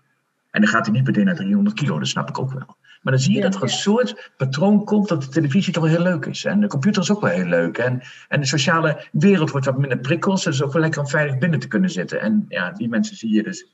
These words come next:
Speaker 1: heel snel groeien. Nogmaals, we hebben geen idee wat we eten, hè? Want we hebben echt geen idee. Want als je kijkt wat een, hoeveel suiker er in een banaan zit,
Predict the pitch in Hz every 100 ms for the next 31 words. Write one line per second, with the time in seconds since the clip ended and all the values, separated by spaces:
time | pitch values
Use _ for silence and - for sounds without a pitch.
0 | _ - 123 - 98 82 202 - _ _
1 | 165 165 107 - _ _ - 135 127 104
2 | 107 - - 107 107 110 120 107 131 120
3 | 95 - 156 135 78 78 - 101 104 107
4 | - - - 135 - 110 104 98 98 92
5 | 107 - - 127 - - 202 190 110 104
6 | - 139 131 - 101 98 95 110 165 131
7 | 87